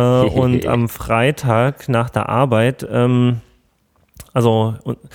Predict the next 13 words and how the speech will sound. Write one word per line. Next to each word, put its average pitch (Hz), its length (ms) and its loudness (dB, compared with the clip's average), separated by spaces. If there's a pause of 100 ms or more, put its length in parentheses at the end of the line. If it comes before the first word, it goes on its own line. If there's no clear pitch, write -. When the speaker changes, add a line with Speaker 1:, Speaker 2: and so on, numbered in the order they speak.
(260)
Speaker 2:
der 117 80 0
Stefan, 107 600 -2
von, 113 320 -4
mit 120 140 -4
dem 135 140 2
wir 131 80 4
uns 123 140 0
den 120 120 -2
Proberaum 113 600 0
da 110 120 0
teilen 117 340 -2
in 113 60 -2
Tempelhof, 131 540 -2